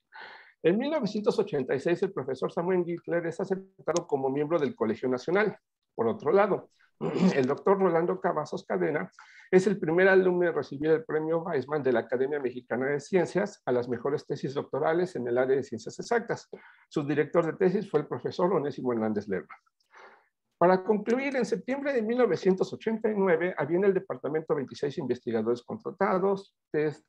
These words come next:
tres cátedras Solomon Lepches y seis profesores visitantes. En la década de los ochenta, el departamento graduó a cincuenta y ocho alumnos de maestría y once de doctorado, sumando un total de ciento treinta y cinco estudiantes de maestría y veintinueve de doctorado,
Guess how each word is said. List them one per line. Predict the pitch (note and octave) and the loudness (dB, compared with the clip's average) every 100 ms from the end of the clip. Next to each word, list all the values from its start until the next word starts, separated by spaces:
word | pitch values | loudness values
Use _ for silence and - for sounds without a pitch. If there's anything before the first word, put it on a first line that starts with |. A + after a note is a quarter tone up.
| - | -6
tres | D3+ D#3+ | -2 -2
cátedras | - D3+ D#3+ D3 C#3 D#3 - | -2 -4 0 0 0 0 -4
Solomon | - C3 B2+ A2+ A#2 | -8 -4 -2 -2 0
Lepches | G3 G3 - A3+ - _ - - | 2 2 0 -6 -8 _ -20 -10
y | - | -4
seis | - F3 | 2 2
profesores | E3+ D#3+ C3+ D3+ C3+ C#3 | 2 -2 -2 -2 -2 -2
visitantes. | A#2+ A#2 - - - - _ _ _ - | -4 -4 -4 -4 -8 -20 _ _ _ -2
En | C#3 | 2
la | D3 | 4
década | G3 G3 | 4 4
de | G#3 | 2
los | E3+ | 2
ochenta, | C3+ B2+ E3+ F3+ | -2 -4 -2 0
el | |
departamento | E3+ - A2+ B2 C#3 C#3+ C3+ | 0 -2 -4 -4 -4 -2 -2
graduó | B2+ A#2+ A#2+ D3 E3 F3+ _ _ _ _ | 0 0 0 0 -2 -6 _ _ _ _
a | - | -6
cincuenta | B2+ C3 C3+ B2+ | -4 -2 0 0
y | C3+ | 2
ocho | D3+ C#3 | 2 0
alumnos | C#3 C3+ | 0 0
de | B2 | 0
maestría | B2 C3+ - F#3 G3 | -2 -4 2 4 6
y | B2+ | 4
once | B2+ B2 | 0 0
de | B2+ | -2
doctorado, | B2+ - G#3 A#3 G3+ - | -2 -2 2 2 2 -4
sumando | - D3 D#3+ F#3+ | -4 2 4 4
un | |
total | F#3 D#3+ D#3 | 4 0 0
de | D3 | 0
ciento | C3+ D#3+ E3 | -6 -8 -8
treinta | - B2 A#2 | -4 -4 -4
y | |
cinco | A#2+ C#3+ - | -8 -6 -8
estudiantes | - A#2 A#2+ B2 | -6 -4 -2 0
de | B2+ | -2
maestría | D3+ E3+ G3+ G3 G3 - | -4 -2 4 4 4 -6
y | |
veintinueve | A#2+ A#2 A#2 A#2+ B2 | -4 -4 -2 2 4
de | C3+ C#3+ | 4 2
doctorado, | E3+ F3 G#3 E3+ G#3 | 0 0 0 0 -2